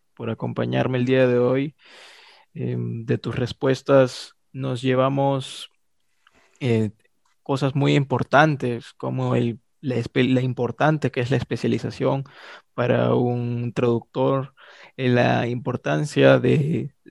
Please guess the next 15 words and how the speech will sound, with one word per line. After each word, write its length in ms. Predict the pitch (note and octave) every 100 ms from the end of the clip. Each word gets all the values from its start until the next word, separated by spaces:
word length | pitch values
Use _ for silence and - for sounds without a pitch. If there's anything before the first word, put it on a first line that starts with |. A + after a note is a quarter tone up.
| _
saber, 760 | - C#3 B2 C3 C3+ C3 - -
eh, 500 | C3+ A#2 A#2 A#2 - -
anteponerse 840 | A#2+ B2 A#2+ A#2+ A#2 C3+ B2+ -
al 100 | A#2
rechazo 840 | A#2 G#2+ - D3+ C#3 - B2+ B2+ B2+ _ - - - B2+
o 180 | C3 B2
incluso 440 | A#2+ A#2+ C3+ C#3
también 440 | C3+ B2 C3 C3 C#3
adaptarse 1080 | C#3+ B2 A2+ - - D3+ D3 - B2+ B2 C3+ _ _
a 120 | -
lo 160 | C3 B2+
que 140 | C3
busca 720 | B2+ C3+ B2+ - C#3 C3+ B2+ - _ -
un 280 | C#3 C3+
empleador. 840 | - C3 B2+ C3 A#2+ B2 D3+ D3